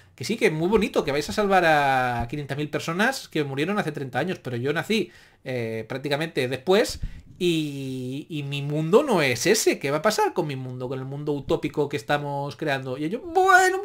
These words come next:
pues no lo sé, pero mi, veré a mi hijo, veré a mi hijo". Otra que está un poquito por el bien menor, o sea, <laughs> es evitar algo que ya ha pasado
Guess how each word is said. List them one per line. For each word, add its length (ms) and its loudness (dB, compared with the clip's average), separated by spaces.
pues 120 -4
no 200 -4
lo 140 0
sé, 240 0
pero 160 4
mi, 180 0
veré 320 4
a 60 8
mi 140 0
hijo, 420 -8
veré 140 -4
a 20 -4
mi 100 -4
hijo". 260 -10
Otra 240 4
que 80 6
está 140 4
un 100 0
poquito 380 -2
por 160 6
el 80 4
bien 240 6
menor, 340 2
o 60 -20
sea, 200 0
<laughs> 220 -20
es 240 6
evitar 360 6
algo 380 8
que 120 0
ya 160 8
ha 60 6
pasado 500 4